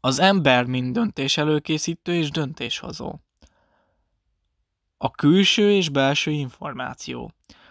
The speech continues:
A külső és belső hardware és szoftver elemek, szervezeti megoldások. És most nézzük is meg a raktárirányítás helye a vállalat is-, vállalatirányítási rendszerben.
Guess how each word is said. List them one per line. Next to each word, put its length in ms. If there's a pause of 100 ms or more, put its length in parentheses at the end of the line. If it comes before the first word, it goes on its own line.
(120)
A 180
külső 640
és 320
belső 500
hardware 500
és 80
szoftver 520
elemek, 560 (420)
szervezeti 760
megoldások. 840 (1000)
És 140
most 220
nézzük 360
is 140
meg 180
a 60
raktárirányítás 1200
helye 380 (500)
a 400
vállalat 460
is-, 200 (240)
vállalatirányítási 1300
rendszerben. 880